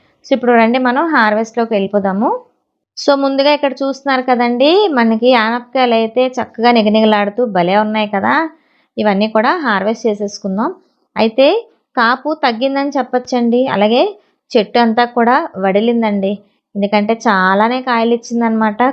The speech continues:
కొంచెం అలసిపోయినట్టుంది. So, అలసిపోవడం వల్ల మనకి కాపు అయితే కొంచెం తగ్గిందని చెప్పొచ్చు. ఆ భార్గవి అంటుందన్నమాట, "నిజంగా ఈ మధ్యనే ఆనపకాయలు తెగ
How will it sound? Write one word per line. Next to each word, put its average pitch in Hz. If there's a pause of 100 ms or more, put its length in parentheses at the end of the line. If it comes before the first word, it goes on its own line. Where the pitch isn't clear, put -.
కొంచెం 208
అలసిపోయినట్టుంది. 220 (640)
So, 247
అలసిపోవడం 240
వల్ల 226
మనకి 220 (100)
కాపు 202
అయితే 220
కొంచెం 214 (100)
తగ్గిందని 208
చెప్పొచ్చు. 190 (580)
ఆ - (120)
భార్గవి 214
అంటుందన్నమాట, 226 (320)
"నిజంగా 226 (400)
ఈ 226
మధ్యనే 233 (680)
ఆనపకాయలు 240
తెగ 214